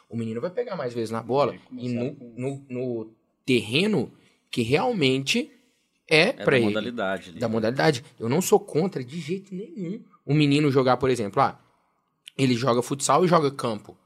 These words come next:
Speaker 1: Claro que não. Eu acho que quanto mais práticas a criança ou adolescente tem, melhor. Só que chega uma hora que ele vai ter que escolher.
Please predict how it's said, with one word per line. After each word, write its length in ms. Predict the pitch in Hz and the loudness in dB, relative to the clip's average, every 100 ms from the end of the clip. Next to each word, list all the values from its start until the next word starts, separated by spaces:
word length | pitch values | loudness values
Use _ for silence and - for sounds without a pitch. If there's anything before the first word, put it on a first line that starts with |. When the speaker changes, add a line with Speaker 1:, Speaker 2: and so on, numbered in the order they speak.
| _ _ _ | _ _ _
Speaker 1:
Claro 240 | 104 120 | -4 -4
que 120 | 190 214 | -4 -2
não. 280 | 139 107 - | -2 -2 -6
Eu 180 | 104 107 | -4 0
acho 300 | 110 - 139 | 0 -4 -10
que 300 | - 104 - _ _ | -10 -12 -12 _ _
quanto 380 | 120 156 190 175 | -6 -4 -6 -10
mais 380 | 123 131 135 | -8 -8 -10
práticas 680 | - - 135 175 - 135 113 | -8 2 4 4 -2 -4 -2
a 60 | 123 | -4
criança 720 | - 113 110 113 110 - 95 _ _ | -4 -6 -4 -4 -6 -8 -12 _ _
ou 80 | 113 | -6
adolescente 580 | 113 110 107 110 107 - | -2 -2 -2 -6 -8 -4
tem, 300 | 135 123 - _ 101 | -2 -2 -6 _ -6
melhor. 480 | 113 123 98 92 _ _ _ _ | -2 -2 -4 -8 _ _ _ _
Só 200 | - 180 | -4 -4
que 120 | 196 | -2
chega 240 | 185 190 | 0 0
uma 120 | 170 117 | 0 0
hora 240 | 107 156 - | -2 -4 -6
que 120 | - | -8
ele 80 | 147 | -8
vai 220 | 117 170 | -4 -4
ter 160 | - 160 | -4 -6
que 100 | - | -8
escolher. 460 | - 113 101 98 | -6 -4 -4 -10